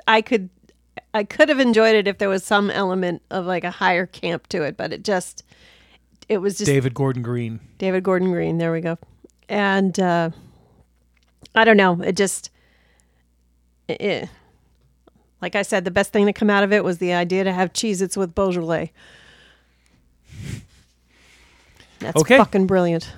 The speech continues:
Speaker 2: Okay.
Speaker 1: <laughs>
Speaker 2: Moving on.
Speaker 1: Moving on.
Speaker 2: Let's talk about our movie
Speaker 1: Let's talk
Speaker 2: that we
Speaker 1: about
Speaker 2: made.
Speaker 1: Let the Right One. We made
Speaker 2: That
Speaker 1: this.
Speaker 2: we watched.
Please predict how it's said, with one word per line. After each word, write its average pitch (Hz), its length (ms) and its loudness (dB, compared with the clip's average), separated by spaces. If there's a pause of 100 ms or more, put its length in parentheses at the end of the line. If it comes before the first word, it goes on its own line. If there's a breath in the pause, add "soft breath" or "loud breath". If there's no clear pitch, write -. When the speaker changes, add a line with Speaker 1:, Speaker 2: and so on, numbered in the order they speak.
(1700 loud breath)
Speaker 2:
Okay. 247 280 0 (360)
Speaker 1:
<laughs> - 800 -8
Speaker 2:
Moving 226 240 8
on. 139 160 4 (240)
Speaker 1:
Moving 302 420 4
on. 247 440 8
Speaker 2:
Let's - 120 0
talk - 100 0
about 185 140 2
our 170 140 4
movie 104 240 -8
Speaker 1:
Let's - 280 -6
talk 226 300 0
Speaker 2:
that 220 60 -6
we 196 60 -2
Speaker 1:
about 180 320 0
Speaker 2:
made. 135 220 -6
Speaker 1:
Let 208 380 -4
the 196 100 -4
Right 190 160 0
One. 190 160 -6
We 240 120 0
made 247 220 2
Speaker 2:
That 175 80 -2
Speaker 1:
this. 131 80 -4
Speaker 2:
we 135 100 -4
watched. - 580 -6